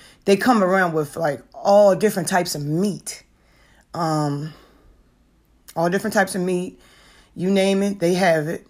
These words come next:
Um, and hey, you know,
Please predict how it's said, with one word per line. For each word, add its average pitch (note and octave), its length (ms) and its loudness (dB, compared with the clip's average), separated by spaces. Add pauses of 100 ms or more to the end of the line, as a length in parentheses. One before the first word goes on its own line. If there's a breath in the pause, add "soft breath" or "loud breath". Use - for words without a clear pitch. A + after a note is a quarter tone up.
(680)
Um, D#3 560 -6 (880)
and D#3 300 -10
hey, D3+ 300 -4 (220)
you E3 100 -8
know, C#3 220 -12